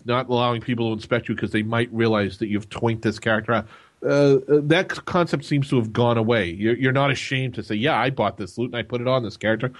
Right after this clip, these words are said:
and I use it." So I'm wondering if, if in the evolution, alts have become less alty, if that is such a word, and more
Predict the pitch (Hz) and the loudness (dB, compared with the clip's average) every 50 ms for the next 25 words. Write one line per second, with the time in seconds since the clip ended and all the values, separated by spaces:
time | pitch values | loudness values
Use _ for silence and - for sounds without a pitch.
0 | - - - 196 175 156 151 151 165 175 170 147 113 101 92 - _ _ _ _ | -10 -4 0 2 4 4 4 4 6 6 6 4 2 -2 -6 -10 _ _ _ _
1 | _ _ _ _ _ _ _ _ - - 196 196 196 208 247 277 302 277 226 190 | _ _ _ _ _ _ _ _ 0 2 4 4 4 4 2 2 2 2 2 2
2 | 180 175 175 165 151 - - 151 165 160 151 151 151 156 160 160 156 156 143 151 | 2 2 2 0 -2 0 0 0 2 2 2 0 0 0 2 2 4 4 6 6
3 | 156 160 - 139 117 120 - - 147 160 175 170 - - 170 151 151 143 - - | 4 4 2 -2 -6 -6 -4 0 2 2 2 2 0 -2 -2 -2 -2 -4 -2 -2
4 | 151 135 131 131 127 123 120 - _ _ _ _ _ _ - 120 143 165 165 - | 0 0 0 0 -2 -4 -8 -10 _ _ _ _ _ _ -2 0 2 2 2 0
5 | - - - - _ _ _ _ _ _ _ _ _ _ _ _ - 117 127 147 | -4 -8 -10 -14 _ _ _ _ _ _ _ _ _ _ _ _ 0 2 2 2
6 | 156 - - 110 92 87 92 - - _ _ 101 98 - - 110 107 110 107 - | 2 0 -6 -10 -10 -10 -10 -12 -16 _ _ -10 -8 -2 0 0 0 0 0 -2
7 | - 117 98 - - 95 95 127 143 135 113 107 107 107 110 - - - _ _ | 0 -2 -2 -2 -2 -2 0 2 4 4 4 4 2 0 -4 -8 -20 -20 _ _
8 | _ - 147 147 143 143 151 160 165 165 160 156 151 143 143 | _ -2 0 2 2 2 4 4 4 6 6 4 4 2 -2